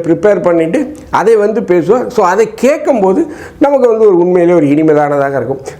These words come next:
ஆனால் தற்போது திருவிழாக்கள்ல நடத்தக்கூடிய இந்த பிரசங்கங்களும், ஞாயிறு திருப்பலிகளை நடத்தக்கூடிய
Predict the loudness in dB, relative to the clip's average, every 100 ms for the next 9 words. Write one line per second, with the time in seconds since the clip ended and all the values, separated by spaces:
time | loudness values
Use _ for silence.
0 | -8 -2 0 -2 -2 -2 -2 -2 0 2
1 | 2 0 -2 -2 2 4 2 0 0 2
2 | 2 0 -2 -2 0 2 0 0 0 0
3 | 0 -2 0 0 2 0 -2 -4 -14 -20
4 | -6 0 0 2 2 2 0 0 0 0
5 | 2 2 0 0 -2 -2 0 2 0